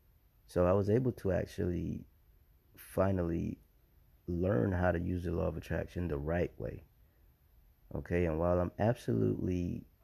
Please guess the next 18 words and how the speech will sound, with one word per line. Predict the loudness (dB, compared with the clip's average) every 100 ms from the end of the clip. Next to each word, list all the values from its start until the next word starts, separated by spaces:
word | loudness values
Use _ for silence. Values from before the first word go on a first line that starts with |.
| -20
happy | -4 -4 -2 -4 -4
and | -6
grateful | 0 2 2 -2 -8 -8 -14 _ -20 -8
of | -4 -4 0
all | 4 4
of | 4
these | 0 -2 -4 -4
things | -2 0 0
that | 0
I | 0
was | -2
able | -4
to | -6 -6
accomplish | -4 -2 -4 -4 -8 -8
and | -10
achieve, | -2 2 2 2 -4 _ _ _ _ _ _ _ _ -20 _ _ _ -20 -20 -6
what | 0 2
I'm | 2 0